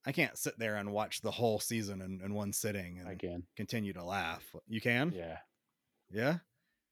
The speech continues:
Speaker 1: I think that the show is a little more clever than the game.
Speaker 2: Agreed.
Speaker 1: And so I think I would rather just watch the show than play the game. But since I'm,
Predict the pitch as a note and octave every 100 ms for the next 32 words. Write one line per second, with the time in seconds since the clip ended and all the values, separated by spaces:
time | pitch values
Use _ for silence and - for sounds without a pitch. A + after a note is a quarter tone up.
0 | _ _ _ _ - - - - - _
1 | _ _ _ _ _ D#3 D3 F#3+ D3+ C#3+
2 | A2+ A#2+ - A#2+ A2+ B2 A#2 A2 G#2 G2+
3 | G#2 G2+ G2 F#2+ - F#2+ F2+ F2 E2+ -
4 | _ G2+ F#2 E2 F2+ E2 D#2+ _ - G2+
5 | G2 F2 - _ _ _ _ _ _ _
6 | _ _ B2+ B2 G#2+ G2 _ _ - B2
7 | - C#3 B2+ A#2+ A#2 - - A2+ C#3 B2+
8 | A#2 G#2 A2 A#2+ G#2 F#2+ - G#2 G2+ -
9 | - - A2+ G#2 G2 F#2 F#2 - - F2+
10 | E2 D#2+ E2 D#2+ E2 _ _ _ _ -
11 | A2 D#3 C#3 C3 A#2